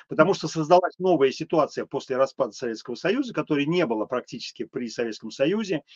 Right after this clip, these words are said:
При Советском Союзе были, э, э, немножко россияне, ну, с-, советские граждане, которые уехали на постоянное жительство за рубежом,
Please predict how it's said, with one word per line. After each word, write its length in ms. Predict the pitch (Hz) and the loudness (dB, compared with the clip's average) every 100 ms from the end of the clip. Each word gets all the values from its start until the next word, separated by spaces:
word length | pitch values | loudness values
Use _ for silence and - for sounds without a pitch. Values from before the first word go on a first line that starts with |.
| - _ _ - | -20 _ _ -6
При 80 | |
Советском 340 | 143 202 202 175 | 4 4 4 0
Союзе 380 | 185 190 160 143 | 0 2 4 2
были, 400 | 131 185 151 107 - _ | 2 0 2 0 -4 _
э, 40 | 131 | -10
э, 600 | 131 120 110 123 123 120 | -6 -6 -6 -4 -2 -2
немножко 500 | 120 139 143 127 - | -2 -2 -2 -4 -4
россияне, 760 | 113 110 131 127 120 107 98 87 _ - | -6 -6 -4 0 0 0 -8 -14 _ -4
ну, 220 | 156 - | -4 -4
с-, 200 | - 151 | -4 -2
советские 500 | 139 165 156 - 139 | 4 4 4 0 -4
граждане, 420 | 131 131 110 107 | 2 2 0 -6
которые 340 | 98 120 117 110 | -8 -6 -4 -4
уехали 500 | 123 120 110 110 104 | -2 -2 -2 -4 -4
на 140 | 107 | -6
постоянное 560 | - - 139 131 110 110 | -8 -6 -2 -2 -2 -4
жительство 440 | 113 110 - 107 | -6 -8 -10 -8
за 80 | 104 | -6
рубежом, 460 | 123 160 220 240 | 0 2 4 2